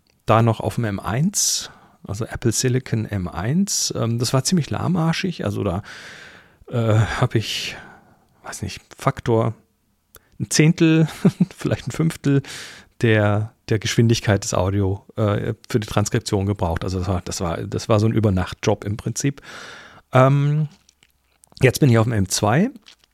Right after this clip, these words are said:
und, ähm, da gibt es das Whisper natürlich auch, das läuft da auch. Äh, ist immer noch C-P-U-basiert übrigens. Ähm,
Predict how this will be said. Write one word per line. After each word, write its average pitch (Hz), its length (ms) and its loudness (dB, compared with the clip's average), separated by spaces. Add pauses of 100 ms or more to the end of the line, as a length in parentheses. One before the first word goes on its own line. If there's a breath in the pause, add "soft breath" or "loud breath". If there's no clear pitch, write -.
(100)
und, 110 580 -2
ähm, 98 560 0 (600)
da 110 100 4
gibt 123 200 2
es - 220 -4
das - 380 0 (300)
Whisper 110 420 4
natürlich - 360 -2
auch, 110 160 4
das - 160 -6
läuft - 280 0
da 170 80 2
auch. 175 360 0 (680 loud breath)
Äh, 117 160 2
ist - 100 0
immer 156 180 6
noch 131 360 2
C-P-U-basiert 139 800 2
übrigens. 156 720 -2
Ähm, 117 600 -2